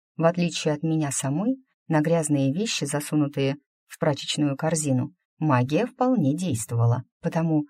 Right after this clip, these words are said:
я сначала промыла и высушила воной шаль. С ней-то и отправилась в душ вместо полотенца,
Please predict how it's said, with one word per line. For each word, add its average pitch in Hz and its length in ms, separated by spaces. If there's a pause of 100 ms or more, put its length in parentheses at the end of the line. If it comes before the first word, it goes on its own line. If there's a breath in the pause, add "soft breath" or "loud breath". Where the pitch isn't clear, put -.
я 160 220
сначала 143 520
промыла 170 500
и - 100
высушила 135 580
воной 139 420 (100)
шаль. 113 400 (320)
С - 120
ней-то 214 460 (160)
и 180 80
отправилась 143 680
в 123 100
душ 190 380
вместо 131 440
полотенца, 151 680